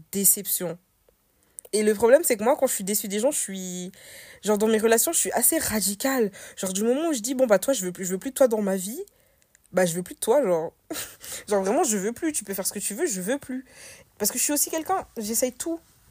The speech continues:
Genre, vraiment, quand je vois que la relation, elle va pas, je vais essayer d'en discuter, je vais essayer de mettre des gens dans l'histoire pour essayer de voir si c'est pas moi qui suis folle,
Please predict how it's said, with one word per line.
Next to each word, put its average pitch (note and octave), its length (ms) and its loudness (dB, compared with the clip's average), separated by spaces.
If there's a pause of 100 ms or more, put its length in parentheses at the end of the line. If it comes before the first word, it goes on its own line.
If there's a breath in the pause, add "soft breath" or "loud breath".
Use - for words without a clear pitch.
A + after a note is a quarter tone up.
Genre, G#3+ 200 -2
vraiment, A#3 240 -4
quand C4+ 120 -4
je A3+ 80 -2
vois C4 100 0
que C4 100 -2
la G#3+ 260 -2
relation, G#3+ 320 0
elle A#3+ 60 0
va F#3 140 -2
pas, C4 240 4 (380 loud breath)
je F#3 100 -6
vais G3 80 -2
essayer G#3+ 220 0
d'en G3+ 120 -4
discuter, A#3 540 -2
je G#3 80 -4
vais G3+ 60 -2
essayer G#3 160 -4
de G3+ 60 -6
mettre F#3+ 140 -4
des F#3 100 -6
gens G#3 140 -2
dans G3+ 120 -4
l'histoire G3 340 -2
pour F#3+ 160 -8
essayer G#3 240 -4
de F#3+ 100 -8
voir G3 140 -4
si G#3 120 -2
c'est F#3+ 120 -8
pas G3 80 0
moi F#3+ 100 -4
qui G3+ 140 -10
suis - 140 -6
folle, C4+ 420 4